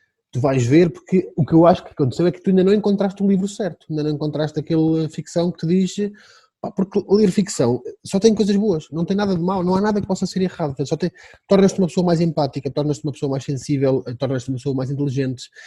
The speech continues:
ehm, dormes melhor, tens melhores ideias, és mais criativo, ehm, vá, portanto, não há nada que decorra de ler ficção que seja mau para ti e, e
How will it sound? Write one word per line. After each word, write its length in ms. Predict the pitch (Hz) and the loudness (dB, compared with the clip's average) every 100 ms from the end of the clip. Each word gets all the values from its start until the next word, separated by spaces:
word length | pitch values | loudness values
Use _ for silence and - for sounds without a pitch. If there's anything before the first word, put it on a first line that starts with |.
| - - | -20 -6
ehm, 260 | 123 123 - | -2 -2 -2
dormes 360 | 139 160 160 135 | 4 4 4 2
melhor, 500 | 147 143 135 135 127 _ _ | 4 4 4 2 -2 _ _
tens 200 | - 151 | 0 0
melhores 320 | 143 147 143 143 | 2 2 2 2
ideias, 420 | 143 135 135 131 | 4 6 6 4
és 100 | 131 | 0
mais 180 | 143 139 | -2 0
criativo, 840 | 143 143 135 - 131 127 123 123 - - - | 2 2 2 0 0 2 0 -2 -6 -20 -4
ehm, 840 | 123 123 127 123 120 117 110 104 90 _ _ _ | 0 2 2 2 2 0 -2 -2 -6 _ _ _
vá, 160 | 117 151 | 0 0
portanto, 340 | 107 156 139 - | 2 0 0 -4
não 200 | 180 180 | 0 4
há 60 | 202 | 6
nada 280 | 202 220 202 | 4 2 -2
que 260 | - - | -4 -4
decorra 680 | 147 135 - 202 202 127 131 | -4 -4 0 6 6 6 -2
de 100 | 113 | 0
ler 160 | 127 123 | 0 0
ficção 400 | - 120 - 131 | -4 -12 -6 -6
que 80 | - | -4
seja 220 | 180 190 | -6 -2
mau 340 | 220 247 202 196 | -2 0 -2 -2
para 140 | 180 | -4
ti 120 | 180 | 2
e, 560 | 277 214 151 - 139 | 2 2 0 -4 -6
e 80 | 143 | -4